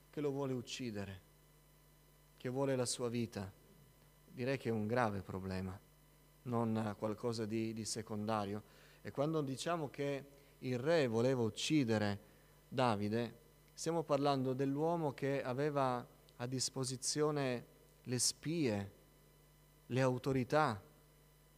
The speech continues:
i soldati, aveva a disposizione occhi e orecchie ovunque. E se voi leggete questi capitoli, confermano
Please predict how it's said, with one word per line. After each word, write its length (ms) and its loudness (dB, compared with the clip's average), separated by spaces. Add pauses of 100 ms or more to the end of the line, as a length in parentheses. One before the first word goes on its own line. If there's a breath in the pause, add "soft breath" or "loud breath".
(280)
i 120 -8
soldati, 800 0 (440)
aveva 240 0
a 20 2
disposizione 880 -2 (140)
occhi 500 0
e 60 2
orecchie 680 -4 (400)
ovunque. 760 -2 (520 soft breath)
E 80 0
se 140 0
voi 160 4
leggete 800 4
questi 320 -2
capitoli, 640 0 (1600 loud breath)
confermano 880 2